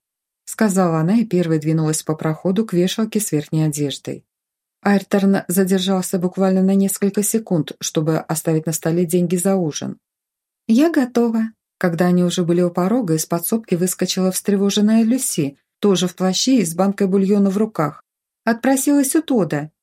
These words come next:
пояснила в ответ на удивлённый взгляд, обернувшийся к ней Лины, и хихикнула.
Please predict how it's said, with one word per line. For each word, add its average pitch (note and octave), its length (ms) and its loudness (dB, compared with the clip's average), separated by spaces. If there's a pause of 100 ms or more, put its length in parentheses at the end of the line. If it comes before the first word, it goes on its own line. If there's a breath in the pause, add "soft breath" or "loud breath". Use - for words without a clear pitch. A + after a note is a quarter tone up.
(220)
пояснила E3 500 0
в D#3+ 60 -2
ответ A3 320 -2
на D#3 100 0
удивлённый D#3+ 520 0
взгляд, F#3 400 -2
обернувшийся D#3 720 -2
к - 80 -8
ней D#3+ 100 2
Лины, F#3 320 2
и F3+ 40 -2
хихикнула. D3+ 680 -6